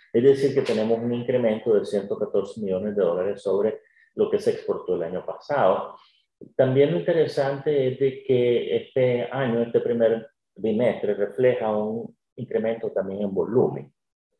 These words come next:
El año pasado tuvimos una baja en volumen por el eta y por el iota, los huracanes. Este año, eh, tuvimos un mejor invierno y el volumen ha crecido. Entonces tenemos de que pasamos de cuatrocientos diez millones de kilogramos a cuatrocientos setenta y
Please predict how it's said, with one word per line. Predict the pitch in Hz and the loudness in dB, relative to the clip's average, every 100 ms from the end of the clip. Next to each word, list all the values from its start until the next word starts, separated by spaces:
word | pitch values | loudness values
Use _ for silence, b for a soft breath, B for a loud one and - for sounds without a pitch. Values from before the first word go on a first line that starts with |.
| _ _ _ - | _ _ _ 0
El | 117 | 4
año | 127 139 | 4 4
pasado | 131 - 131 117 113 | 2 2 6 6 4
tuvimos | 104 107 110 | 0 -2 -4
una | 107 | -2
baja | 104 127 127 | 0 2 0
en | 113 | 0
volumen | 107 107 120 113 | 0 0 0 -2
por | 101 98 | -2 0
el | 98 | 2
eta | 120 123 101 | 2 2 -2
y | 90 | -4
por | - 92 | -4 -4
el | 90 | 2
iota, | 120 123 - - _ _ | 4 4 2 -8 _ _
los | 95 - | -20 -14
huracanes. | 92 90 120 104 107 | -14 -8 -6 -6 -8
Este | - 147 | -6 -2
año, | 123 131 147 - _ _ _ | 0 0 -4 -8 _ _ _
eh, | 101 92 - | -8 -8 -4
tuvimos | 101 101 113 | 0 0 0
un | 120 120 | -2 -2
mejor | 117 117 | 2 2
invierno | 117 120 139 131 135 127 | 2 2 4 4 0 -2
y | 104 | -4
el | - | -4
volumen | 95 98 107 104 | -6 -6 -8 -12
ha | 95 95 | -12 -12
crecido. | - 104 - - 113 95 | -10 -10 -8 -2 2 2
Entonces | 95 95 104 101 117 - | 0 -2 -4 -4 -8 -8
tenemos | 123 117 110 127 123 - _ | -6 -6 -4 -4 -4 -8 _
de | 113 104 | -2 -2
que | - | -2
pasamos | - 95 113 117 98 | -4 -2 -2 -2 -2
de | 92 | -2
cuatrocientos | 92 90 90 104 101 120 | -4 -4 -4 -4 -4 -6
diez | 117 120 | -4 -6
millones | 123 127 120 120 117 | -6 -4 -4 -4 -6
de | 117 | -8
kilogramos | 123 117 123 113 104 131 - _ _ _ _ | -6 -6 -4 -4 -6 -8 -10 _ _ _ _
a | 104 | -6
cuatrocientos | 104 - 98 - 120 120 117 | -2 -2 -4 -2 -2 -2 -6
setenta | - 104 95 98 | -8 -10 -8 -6
y | 95 | -8